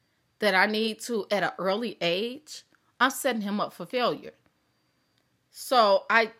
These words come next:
I put a post on my Facebook page, uh, la-, this week about we need to, uh, s-,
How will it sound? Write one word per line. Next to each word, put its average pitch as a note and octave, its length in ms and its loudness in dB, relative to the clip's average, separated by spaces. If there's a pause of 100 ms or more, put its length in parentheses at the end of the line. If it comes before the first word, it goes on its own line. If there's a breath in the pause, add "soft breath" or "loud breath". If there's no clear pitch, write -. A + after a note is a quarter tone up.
I G#3 100 0
put D#4+ 340 -4
a F#4 60 -2
post A#3 400 -2
on G#3 60 -4
my F#3 120 -2
Facebook F#3 580 -4
page, C3 600 -6 (1500)
uh, - 120 -8
la-, F3+ 240 2 (120)
this F#3 240 -6
week F3 300 -10
about D#3+ 560 0 (1120)
we B3 200 0
need C#4+ 300 -2
to, G3 140 2
uh, E3 160 2
s-, - 260 -8